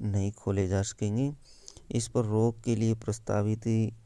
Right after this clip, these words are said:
नए मानकों व शर्तों को शासन ने मंजूरी दे दी है। इसके तहत अब शहरी क्षेत्रों में विद्यालय खोलने के लिए तीन हजार वर्ग भूमि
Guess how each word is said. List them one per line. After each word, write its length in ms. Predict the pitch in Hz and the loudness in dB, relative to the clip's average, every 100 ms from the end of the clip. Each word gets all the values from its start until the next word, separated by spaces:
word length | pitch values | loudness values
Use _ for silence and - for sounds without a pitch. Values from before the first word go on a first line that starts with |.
| - 101 | -12 -4
नए 280 | 104 113 | 2 4
मानकों 500 | 113 107 104 - 104 | 4 4 2 0 -2
व 40 | 104 | 0
शर्तों 380 | - - - 104 | -2 -4 -4 -2
को 240 | 107 107 | 0 -2
शासन 380 | - 104 - 104 | 0 -2 -2 -2
ने 100 | 101 | 0
मंजूरी 480 | 95 95 98 98 95 | -2 -2 -2 -2 0
दे 160 | 98 | -2
दी 160 | 92 104 | -2 0
है। 140 | 131 | 0
इसके 240 | 131 - 117 | -2 -4 -4
तहत 300 | 101 107 107 | -2 0 -2
अब 100 | 110 | -4
शहरी 400 | - 98 107 113 | -6 -2 -2 -2
क्षेत्रों 360 | 101 - 104 | -4 -2 -2
में 100 | 101 | 0
विद्यालय 320 | 95 98 98 | 0 0 -2
खोलने 380 | 101 - 98 98 | -4 -4 -2 -2
के 120 | 104 | -4
लिए 120 | 95 104 | -4 -4
तीन 260 | - 101 | -2 -2
हजार 280 | 92 95 92 | 0 0 0
वर्ग 240 | 92 95 | 0 -2
भूमि 520 | 98 95 95 92 117 | -2 -4 -4 0 0